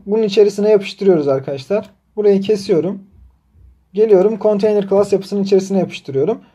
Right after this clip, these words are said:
Buradakini almadım çünkü bu zaten bottom olarak fixed tanımladık en altta. Bu da kalsın. Şimdi kaydedelim. Bir de bunu inceleyelim.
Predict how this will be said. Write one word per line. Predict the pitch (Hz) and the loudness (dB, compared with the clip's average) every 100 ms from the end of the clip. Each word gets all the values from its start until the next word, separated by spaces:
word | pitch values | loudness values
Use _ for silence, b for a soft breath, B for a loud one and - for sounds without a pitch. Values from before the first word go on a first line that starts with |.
| b b b - | b b b -4
Buradakini | 220 214 202 233 | 2 2 2 -4
almadım | 233 220 214 165 226 | 2 2 2 0 -2
çünkü | - 214 214 | -6 -10 -8
bu | 214 | -2
zaten | 208 165 202 208 | 0 0 -4 0
bottom | 202 196 190 | -2 -2 -4
olarak | 170 185 220 | 0 0 0
fixed | - 202 - 180 - _ _ _ | -6 -12 -10 -16 -18 _ _ _
tanımladık | - 165 139 143 196 | -10 -6 -4 -4 -2
en | 185 | 0
altta. | 165 131 - 214 b b b b | 0 -2 -2 -4 b b b b
Bu | 233 | -2
da | 220 | 0
kalsın. | 196 196 139 190 247 - | 2 0 0 -4 -10 -8
Şimdi | 226 202 | -8 0
kaydedelim. | 226 196 156 185 233 190 | 2 2 2 0 -2 0
Bir | |
de | 208 | 2
bunu | 190 202 | 4 2
inceleyelim. | 175 143 127 139 220 | 0 0 0 -2 -4